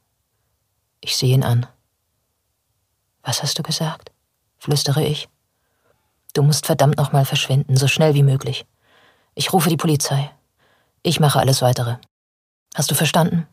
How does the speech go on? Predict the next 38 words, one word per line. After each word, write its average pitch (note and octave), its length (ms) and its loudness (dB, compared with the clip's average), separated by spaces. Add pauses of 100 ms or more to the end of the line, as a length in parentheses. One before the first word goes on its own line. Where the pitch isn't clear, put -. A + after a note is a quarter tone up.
(1200)
Als C#3 160 -2
ich C3+ 100 -2
nicht D#3 220 0
antworte, C#3+ 440 0
holt C#3+ 120 0
er - 80 -2
scharf C3+ 320 -2
Luft. - 340 -6 (1500)
„Der E3 100 4
Mietwagen E3+ 420 4
läuft D#3 220 2
auf - 140 -6
meinen D3 240 4
Namen“, C#3 300 4
sagt B2+ 220 -2
er. C3+ 260 -6 (500)
„Das D3+ 140 0
Hotelzimmer F3 600 2
ist D3+ 140 -2
unter D3+ 160 2
meinem D#3 300 4
Namen C3 260 2
gebucht. B2 480 -8 (320)
Es - 160 -6
gibt - 200 -4
keine F#3+ 280 2
Verbindung D3+ 440 4
zu - 120 -4
dir. A#2+ 280 -6 (640)
Du F3+ 60 0
musst G3 240 2
in G3 60 0
die E3 80 2
Sache E3+ 300 2
überhaupt D3+ 460 0
nicht D3+ 180 0
verwickelt C#3 340 0
sein.“ A2 300 -4